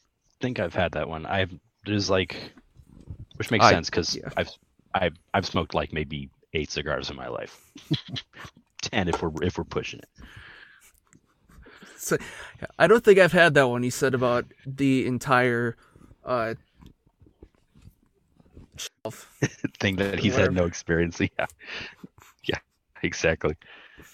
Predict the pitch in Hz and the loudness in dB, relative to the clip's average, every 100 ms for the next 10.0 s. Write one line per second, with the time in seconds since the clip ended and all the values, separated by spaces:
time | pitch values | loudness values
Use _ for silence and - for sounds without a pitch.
0 | - - _ _ _ _ _ - - - | -20 -20 _ _ _ _ _ -20 -20 -20
1 | - - _ - 135 127 123 120 120 117 | -20 -20 _ 2 6 6 4 -2 -2 -4
2 | 117 113 110 - 151 139 135 170 147 165 | -6 -6 -6 6 8 10 10 8 8 6
3 | 175 151 - - - _ _ _ _ _ | 6 2 -2 -4 -20 _ _ _ _ _
4 | - 147 139 - 123 135 147 139 156 175 | 2 4 4 0 -2 0 0 -2 -2 2
5 | 147 139 160 - 127 120 120 104 127 127 | 2 4 2 0 0 2 2 2 2 2
6 | 127 120 113 - 117 113 107 107 110 - | 0 -2 -6 -6 -6 -4 -4 -6 -8 -12
7 | _ _ _ _ _ - 113 110 - 117 | _ _ _ _ _ -2 0 -2 -2 -2
8 | 127 110 113 120 131 127 - _ _ - | -2 -2 0 0 -2 -6 -18 _ _ -10
9 | 127 131 131 127 135 131 127 131 - | -6 -6 -4 -2 -2 -2 -2 -2 -6